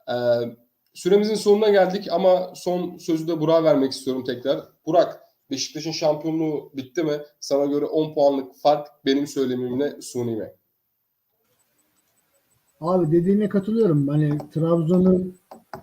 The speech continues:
Speaker 2: e, kendi coğrafi-, coğrafyasından kaynaklanan bir sıkıntısı zaten var ki Ünal Karamanlı zamanında da, e, son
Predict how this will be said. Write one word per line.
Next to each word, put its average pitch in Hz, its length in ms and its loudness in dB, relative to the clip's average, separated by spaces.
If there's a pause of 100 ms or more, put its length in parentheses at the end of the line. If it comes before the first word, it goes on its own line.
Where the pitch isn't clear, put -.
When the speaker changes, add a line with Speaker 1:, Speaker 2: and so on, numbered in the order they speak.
(360)
Speaker 2:
e, 143 60 -2 (640)
kendi 170 580 2
coğrafi-, 165 720 2
coğrafyasından 175 720 0
kaynaklanan 180 640 2
bir - 40 -2
sıkıntısı - 520 -4
zaten 190 420 2
var 160 160 0
ki 147 160 -2 (280)
Ünal 160 180 2
Karamanlı 170 480 2
zamanında 170 420 2
da, 131 280 2 (400)
e, 135 320 -2 (180)
son 156 360 -2